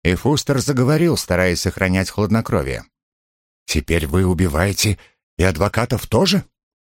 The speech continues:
Вы представляете, что из этого выйдет? Все юристы Барселоны, республиканцы и монархисты, правые и левые, набросятся на вас».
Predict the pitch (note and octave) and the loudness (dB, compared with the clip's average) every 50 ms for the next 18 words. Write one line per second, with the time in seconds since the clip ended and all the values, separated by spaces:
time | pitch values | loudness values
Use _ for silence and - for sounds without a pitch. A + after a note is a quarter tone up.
0 | _ _ _ _ _ - G#2+ F#2 A2 A2+ A2 - B2 - - - C#3+ C#3+ F#3+ A3+ | _ _ _ _ _ 0 2 2 2 2 2 -2 -4 -4 -2 -2 0 2 2 2
1 | A3 - - F3 - - - E3+ F3 - - E3+ E3 A#2 B2+ E3+ B2+ - - E3+ | 2 2 2 2 2 2 2 0 -2 0 0 0 0 2 2 0 0 2 0 2
2 | D#3 F#3 F3+ F#3+ F3+ G#2 D#2 - - _ - _ _ _ _ _ _ _ _ _ | 2 2 4 2 0 0 -2 -8 -14 _ -18 _ _ _ _ _ _ _ _ _
3 | _ _ _ - - - A#2 B2+ C3+ B2+ B2 B2+ G#2 C3+ C3 - - - C#3 B2 | _ _ _ 0 2 2 4 4 4 4 2 2 2 2 0 0 0 0 0 2
4 | A#2 B2+ B2 - - C#3+ C#3+ D3 D3+ C#3+ B2 F#2 D2 C2+ - _ _ _ _ - | 2 2 2 2 2 2 2 4 4 2 2 0 -4 -8 -16 _ _ _ _ 0
5 | B2 D3 D3 - - D3 C3 C3 E3+ - - C#3+ D#3+ E3 B2 - C3+ C3+ C3+ C3+ | 0 0 0 0 0 0 2 2 0 2 2 0 0 0 0 0 2 2 2 2
6 | B2+ A#2+ A#2 G#2 - - F#3 E3+ - - - F#2 D2+ _ _ - - D3 D#3+ F3 | 2 2 0 -2 0 0 0 0 0 0 -4 -6 -6 _ _ 0 2 2 2 2
7 | E3+ B2+ C3 B2+ B2 A#2 - - A#2+ A#2+ B2 D3+ G3+ G3+ C#3+ C#3 B2+ B2 B2+ D3 | 2 2 2 2 2 2 2 2 2 2 4 4 4 4 4 2 2 2 2 2
8 | D3 B2+ G#2+ - - G#3 G3 - D3 B2+ - - A2 F#2+ F2+ F2+ E2 D2+ - - | 0 0 0 2 2 2 4 2 0 0 0 0 0 0 0 0 -2 -2 -2 -2
9 | - - | -4 -4